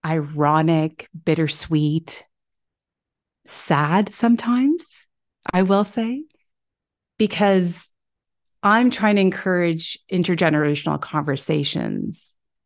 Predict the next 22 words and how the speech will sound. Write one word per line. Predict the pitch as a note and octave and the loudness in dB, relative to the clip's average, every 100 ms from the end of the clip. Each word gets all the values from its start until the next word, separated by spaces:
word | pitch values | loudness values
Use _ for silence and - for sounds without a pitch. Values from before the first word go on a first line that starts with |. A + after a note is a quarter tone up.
| _ _ _ _ _ _ _ | _ _ _ _ _ _ _
with | E3+ E3+ | 0 2
the | E3 D#3 | 2 2
very | D#3+ E3+ E3+ | 4 4 4
person | E3 - D#3 - D3 | 2 0 0 2 0
that | - | 0
people | - - E3 | -4 -2 -2
should | D#3+ D3 | -2 -4
be | |
having | C#3+ - C#3+ D3+ | -4 -4 -2 -2
conversations | D3 - C#3+ - B2 - - | -2 -4 -4 -4 -6 -4 -6
with. | D#3+ - E3 _ _ _ _ _ _ _ _ _ | -6 -8 -10 _ _ _ _ _ _ _ _ _
Yet | G3 E3+ - | -2 -2 2
I | D#3+ | 2
don't | D#3+ D3 | 2 2
have | D3 C#3+ | 0 0
that | C3 | -2
person | - D#3 - | -4 -6 -6
here. | D#3 C#3 B2 - _ - - _ _ _ _ _ _ _ _ _ _ - _ _ _ | -2 -2 -2 -8 _ -20 -20 _ _ _ _ _ _ _ _ _ _ -20 _ _ _
So | - A#3+ | 0 2
as | G#3+ A3 | 4 4
an | A3 | 2
example, | F#3+ F#3 G3 G#3 G3 C#3+ F3+ | 2 0 2 2 2 0 -2